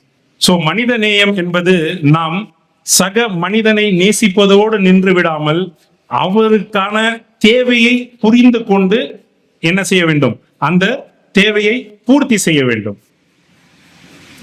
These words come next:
ராஜராஜ சோழனை பற்றி நம் அனைவருக்கும் தெரியும். அதே போல் அவர் கட்டிய கோயில். ஒரு நாள் என்ன பண்றாரு, நம்ம ராஜராஜ சோழன் வாக்கிங் போறாரு இந்த மாதிரி ஈவினிங் டைம்ல.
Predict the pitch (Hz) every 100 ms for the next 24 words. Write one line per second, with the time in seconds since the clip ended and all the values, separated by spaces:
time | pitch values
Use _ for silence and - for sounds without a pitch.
0 | 185 147 143 226 254 233 214 196 196 202
1 | 190 170 175 220 190 156 160 185 185 185
2 | 185 165 151 127 113 110 - _ _ _
3 | _ _ _ _ _ _ _ _ - -
4 | 123 135 170 170 165 147 143 143 143 175
5 | 165 202 214 _ _ _ _ 156 156 123
6 | 113 - _ _ _ _ _ _ - -
7 | - - - - - - - - - 180
8 | - 226 233 240 220 226 208 196 190 196
9 | 180 170 165 190 190 175 165 160 165 180
10 | 160 147 147 151 180 190 160 151 147 135
11 | 135 139 135 151 139 127 123 113 117 196